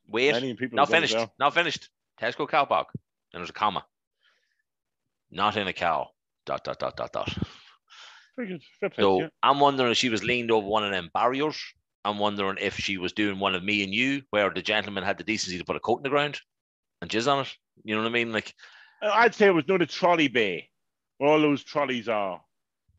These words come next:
Speaker 2: In the,
Speaker 1: yeah, but you
Speaker 2: in
Speaker 1: wouldn't be upping them, like.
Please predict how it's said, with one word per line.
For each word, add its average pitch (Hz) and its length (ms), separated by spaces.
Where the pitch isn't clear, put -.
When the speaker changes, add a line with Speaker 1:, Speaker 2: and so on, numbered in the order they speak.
Speaker 2:
In 120 140
the, 120 100
Speaker 1:
yeah, 123 100
but - 180
you 151 140
Speaker 2:
in 175 40
Speaker 1:
wouldn't 156 220
be 101 140
upping 151 280
them, 104 160
like. 57 180